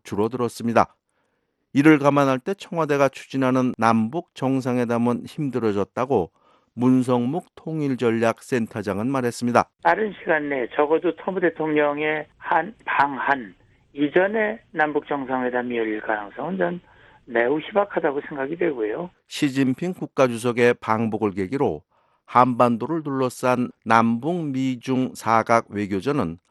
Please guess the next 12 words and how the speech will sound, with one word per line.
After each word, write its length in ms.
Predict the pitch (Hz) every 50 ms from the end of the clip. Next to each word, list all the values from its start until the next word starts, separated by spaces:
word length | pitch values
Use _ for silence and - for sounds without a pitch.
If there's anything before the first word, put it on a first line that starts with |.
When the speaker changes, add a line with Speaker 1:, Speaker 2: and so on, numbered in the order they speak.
| _ _ _ _ -
Speaker 1:
빠른 320 | 110 107 104 101 98 98
속도로 600 | 95 - 98 - _ - 98 90 95 98 95 - - _
진행될 540 | - - 107 101 98 90 90 87 90 98 113
전망입니다. 680 | - 123 113 113 113 113 110 110 110 107 101 - _ _ _ _ _ _ _ _ _ _ _ _ _ _ _ _ _ _ _
이십일 440 | - 139 147 135 - 151 135 143 131
일 100 | 180 208 -
평양에서 560 | - - - 170 170 156 151 147 135 - 139
막을 360 | 127 131 127 123 123 127 123
내린 360 | 120 120 120 123 120 123 - - -
북중 580 | - 117 - _ _ _ - 123 120 120 117
정상회담에 840 | 107 - 110 107 110 107 107 104 107 107 101 92 101 98 101 98 101
이어 380 | 104 113 139 143 113 78 -